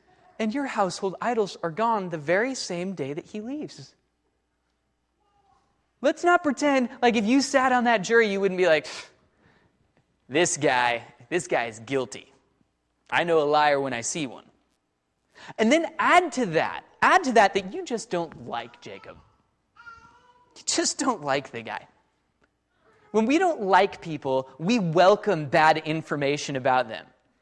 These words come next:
We welcome it. We don't even try to scrutinize it. When someone tells you something bad about someone you already don't like, you're like, "Yeah, of course, I always knew that guy was an idiot.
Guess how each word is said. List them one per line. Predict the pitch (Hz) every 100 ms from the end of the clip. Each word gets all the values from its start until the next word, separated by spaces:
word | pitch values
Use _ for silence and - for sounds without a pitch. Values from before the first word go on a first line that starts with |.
| _ -
We | 247
welcome | 240 233 254 247 165
it. | 113
We | 180
don't | 196 254
even | 220 208
try | - 208 214
to | 175
scrutinize | - - 214 202 147 117 110
it. | 101 - _ _ _ _ -
When |
someone | - 277 320
tells | 226 254 254 214
you | 233
something | - 240 220 220
bad | 180 214 226
about | 196 196
someone | - 208 202
you | 214 208
already | 185 202 214 202
don't | 170 190 185
like, | 165 196 214
you're | 202
like, | 202 185
"Yeah, | 349 269
of | -
course, | - 262 190
I | 262
always | 208
knew | 139 131
that | 110
guy | 131
was | 110
an | 104
idiot. | 107 123 139